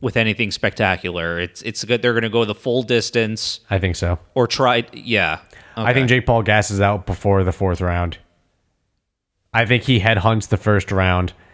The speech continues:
Speaker 2: He calms down a little bit in the second. Third, he starts to get gassed. Fourth, he's totally gassed. And then five, six,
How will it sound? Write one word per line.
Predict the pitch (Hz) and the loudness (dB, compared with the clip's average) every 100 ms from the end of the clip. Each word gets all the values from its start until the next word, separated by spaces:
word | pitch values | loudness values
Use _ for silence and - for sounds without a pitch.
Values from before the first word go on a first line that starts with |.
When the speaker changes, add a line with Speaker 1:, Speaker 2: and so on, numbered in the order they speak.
| _ _ _ | _ _ _
Speaker 2:
He | - | -8
calms | - 120 120 104 | 0 2 0 2
down | 113 110 | 2 2
a | 104 | 2
little | 101 107 101 | 4 2 2
bit | 101 | 0
in | 92 | 0
the | 85 | -2
second. | 104 90 92 87 - _ _ _ | 0 0 -2 -6 -10 _ _ _
Third, | - 123 120 | -2 0 2
he | 117 | 2
starts | 110 113 101 | 2 2 0
to | 101 | 0
get | 104 90 | 0 2
gassed. | 95 92 90 - - _ _ | 2 4 2 -2 -14 _ _
Fourth, | _ 123 120 113 | _ -2 0 2
he's | 107 | 0
totally | - 107 95 90 | 2 0 0 0
gassed. | 90 87 90 - - _ _ _ _ _ _ - | 0 2 0 -4 -10 _ _ _ _ _ _ -2
And | 107 101 | 0 4
then | 95 95 | 4 2
five, | 87 - 104 101 - | 0 0 2 2 0
six, | 107 98 - - - | 0 0 -2 -6 -6